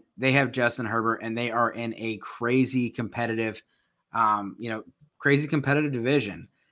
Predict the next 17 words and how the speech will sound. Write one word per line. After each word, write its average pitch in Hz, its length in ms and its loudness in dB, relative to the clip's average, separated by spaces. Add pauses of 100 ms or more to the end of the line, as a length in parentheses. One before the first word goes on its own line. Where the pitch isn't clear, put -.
(160)
Um, 113 180 4
so 123 100 0
I 120 60 2
think 117 240 -2
Brandin 117 280 0
Cooks 120 360 -6
to 123 200 -2
the 113 160 -2
Los 104 240 0
Angeles 107 320 -6
Chargers 113 380 0
would 107 80 -8
be 107 80 -6
a 104 80 -4
lot 101 180 -2
of 98 100 -8
fun. 143 320 4